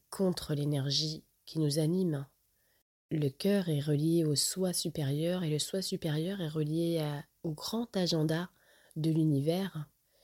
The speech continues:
Et quand on fait quelque chose à contre-cœur, on contrecarre les plans de ce grand agenda universel qui veut notre bien, qui veut notre union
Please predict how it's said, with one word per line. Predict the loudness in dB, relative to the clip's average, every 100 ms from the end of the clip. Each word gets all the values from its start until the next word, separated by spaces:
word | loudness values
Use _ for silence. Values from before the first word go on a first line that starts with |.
| _ _
Et | -10
quand | -2 -2 0
on | -2
fait | 0 -2 -2 _ -4
quelque | -4 -2
chose | -2 -2 0
à | -2
contre-cœur, | -2 -6 -4 -6 -2 -4 -4 -10 _ _ _ _ _ _ _
on | -2 -2
contrecarre | -2 -2 -2 0 0 2 2 2 -2 -10 _ _ _ _ _ -2
les | 0 0
plans | 0 0 0 -4 _
de | -6 -4 -2
ce | -2 -2
grand | -4 -4 -2 -2
agenda | 0 0 2 0 0 -2 -4
universel | -2 0 2 0 -4 -4 -2 -2 -2 -6 _ _ _ _ _ -8
qui | -2 2
veut | 4
notre | 4 2 0 0
bien, | 0 -2 -6 _ _
qui | -12 -4 -2
veut | 0
notre | 2 0 -2 -4 -4 -4 0
union | 2 2 0